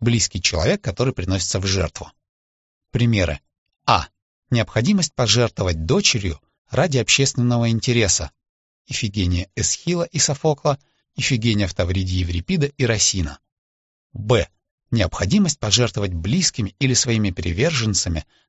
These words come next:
ради своей веры, убеждения. Девяносто третий год Виктора Гюго. И так далее.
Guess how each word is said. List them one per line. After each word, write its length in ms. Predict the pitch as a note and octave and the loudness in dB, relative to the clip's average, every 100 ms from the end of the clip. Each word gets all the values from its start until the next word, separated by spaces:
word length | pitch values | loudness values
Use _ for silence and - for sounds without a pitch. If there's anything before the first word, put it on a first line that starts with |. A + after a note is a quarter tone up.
| - | -4
ради 220 | A2+ G#2+ | -2 0
своей 360 | - A2+ A2 | 0 2 0
веры, 460 | F#2 F2+ B2 F#2 D#2+ - | 0 0 0 0 -4 -6
убеждения. 720 | G#2+ A#2+ A2 G#2 E2+ D2+ D2+ _ _ _ - | -2 0 0 0 -2 -2 -6 _ _ _ -6
Девяносто 560 | A2+ G#2+ A2 F#2+ - E2+ | -2 2 2 2 0 -2
третий 300 | G2+ F2+ F#2 | -2 -2 0
год 220 | B2+ G#3 | -2 -2
Виктора 440 | F#2 F2+ A2 G#2 | -6 -4 0 0
Гюго. 380 | F#2+ G#2 F#2+ E2+ _ _ _ _ _ - | 0 -2 0 -2 _ _ _ _ _ -2
И 140 | G#3+ | -2
так 300 | - A3 F#2 | 0 -2 0
далее. 340 | E2 C#2+ - | 0 0 -4